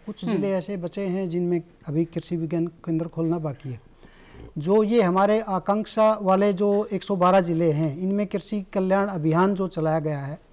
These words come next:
Speaker 2: हम्म।
Speaker 1: इसकी अगुवाई करने का मौका कृषि विज्ञान केंद्रों को दिया गया। ये एक
Speaker 2: जी।
Speaker 1: ऐसा प्लेटफॉर्म बनाया गया कि, कि जिला स्तर पर जितने भी विभाग हैं,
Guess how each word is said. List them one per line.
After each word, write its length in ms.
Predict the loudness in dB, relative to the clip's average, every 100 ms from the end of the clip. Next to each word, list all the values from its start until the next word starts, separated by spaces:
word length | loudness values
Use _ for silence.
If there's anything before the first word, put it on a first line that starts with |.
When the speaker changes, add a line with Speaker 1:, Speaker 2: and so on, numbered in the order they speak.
| -10
Speaker 2:
हम्म। 400 | -8 -8 -6 -4
Speaker 1:
इसकी 420 | -4 -6 -2 0
अगुवाई 540 | 0 0 2 6 6 6
करने 360 | 2 2 0
का 360 | 2 4 4 2 2
मौका 320 | 4 6 4
कृषि 300 | 2 -4 -2
विज्ञान 360 | -2 0 -2
केंद्रों 340 | -2 -2 -2 -2
को 120 | -4
दिया 280 | -2 -2 -2
गया। 240 | -6 -10 -14 _
ये 140 | 0 2
एक 60 |
Speaker 2:
जी। 80 | 2
Speaker 1:
ऐसा 180 | 4 2
प्लेटफॉर्म 560 | 4 0 2 0 0
बनाया 240 | -2 -2 -2
गया 200 | -2 -4
कि, 200 | -6 -6
कि 140 | -4
जिला 340 | -4 2 4 4
स्तर 420 | 2 -6 0 0
पर 320 | 2 0 0 -14 -20 -4
जितने 340 | -4 0 2 2
भी 140 | 2
विभाग 420 | 2 4 4 4
हैं, 280 | 2 0